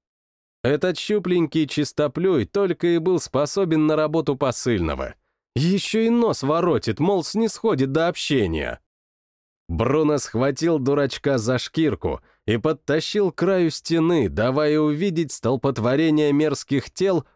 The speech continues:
прорывающихся ко входу. Впереди идущим мешали трупы, и они взбирались по ним вверх, тут же умирая от магических атак защитников.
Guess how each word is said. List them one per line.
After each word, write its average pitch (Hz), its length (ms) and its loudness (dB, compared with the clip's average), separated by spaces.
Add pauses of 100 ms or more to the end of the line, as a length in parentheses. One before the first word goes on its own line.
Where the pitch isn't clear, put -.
(100)
прорывающихся 151 1000 0
ко 104 160 -2
входу. 65 680 -6 (580)
Впереди 139 640 0
идущим 151 520 0
мешали 139 600 2
трупы, 107 680 0 (340)
и 101 80 0
они 139 340 2
взбирались 135 680 0
по 139 120 -2
ним 139 320 2
вверх, 139 480 -2 (220)
тут 226 240 0
же 131 180 0
умирая 147 800 2
от 110 180 -2
магических 165 840 -2
атак 131 340 0
защитников. 80 1120 -4